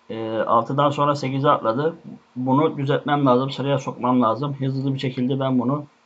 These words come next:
düzeltiyorum. Siz de aynı şekilde, e, bunu sıralı bir şekilde yapmanız lazım. Sıralamayı bitirdikten sonra yavaş bir şekilde aşağı iniyorum.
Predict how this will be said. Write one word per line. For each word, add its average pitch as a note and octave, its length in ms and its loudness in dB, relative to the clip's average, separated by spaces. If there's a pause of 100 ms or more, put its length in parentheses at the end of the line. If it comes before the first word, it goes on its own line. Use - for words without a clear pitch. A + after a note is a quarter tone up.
(140)
düzeltiyorum. C#3 760 2
Siz C#3+ 220 -6
de C#3 60 2
aynı C#3+ 200 2
şekilde, C3 520 -4 (1040)
e, - 40 -12 (300)
bunu C#3 360 0
sıralı C#3 360 0
bir C3+ 60 -6
şekilde C3 300 -2
yapmanız B2+ 420 -2
lazım. F#2+ 300 -6 (1040)
Sıralamayı F#3 720 4
bitirdikten F#3 520 0
sonra E3+ 500 0 (260)
yavaş E3 440 4
bir D3 40 -10
şekilde D3 640 2 (120)
aşağı D3+ 460 4
iniyorum. G#2+ 380 2